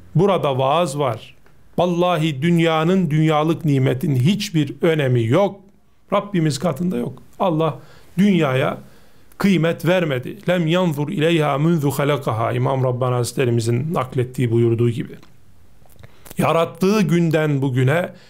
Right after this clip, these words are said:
bir kez rahmet nazarıyla bakmadı dünyaya Rabbimiz. Bir kez.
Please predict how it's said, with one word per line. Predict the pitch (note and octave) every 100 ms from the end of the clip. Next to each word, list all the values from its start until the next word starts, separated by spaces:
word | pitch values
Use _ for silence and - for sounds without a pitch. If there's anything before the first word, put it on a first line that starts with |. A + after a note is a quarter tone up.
| - D#3+
bir | B3 A3
kez | - F#3 F3 C#3+
rahmet | E3 - F#3+ G#3 G#3
nazarıyla | E3 D3+ D#3 D#3 D3+ D3
bakmadı | F3+ F3+ C#3 A#2+ A#2+
dünyaya | C3 B2 A2+ G#2+ G#2
Rabbimiz. | G#2 - - E3+ - - - - - - - - - - - - - - - -
Bir | F3+ A3
kez. | - D3 - -